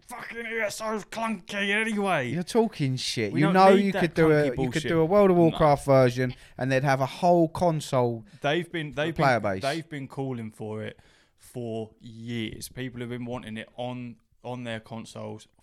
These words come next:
Speaker 1: for years, and the closest we've ever got is the controller format,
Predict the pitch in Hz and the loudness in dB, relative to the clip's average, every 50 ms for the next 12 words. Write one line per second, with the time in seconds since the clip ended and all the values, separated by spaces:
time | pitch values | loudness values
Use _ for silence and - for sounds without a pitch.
0 | _ _ - 123 117 113 113 110 107 107 117 120 117 110 104 101 107 110 - - | _ _ -10 -8 -8 -8 -8 -10 -10 -12 -10 -8 -8 -8 -8 -12 -16 -20 -20 -20
1 | _ - 113 107 104 107 101 _ _ _ _ _ _ - 127 147 156 139 - - | _ -14 -14 -12 -12 -14 -16 _ _ _ _ _ _ -12 -10 -10 -10 -10 -12 -14
2 | 147 127 - - 127 120 117 117 113 113 110 110 117 110 107 107 - _ _ _ | -16 -16 -14 -12 -12 -8 -8 -8 -8 -8 -10 -10 -10 -10 -10 -10 -12 _ _ _
3 | _ _ _ _ _ _ _ _ - 127 110 - - 117 _ - 110 - - 113 | _ _ _ _ _ _ _ _ -12 -12 -12 -12 -14 -20 _ -18 -18 -12 -10 -8
4 | 107 104 107 107 - - 110 107 104 110 107 107 107 | -8 -8 -10 -12 -12 -10 -10 -8 -8 -6 -6 -8 -8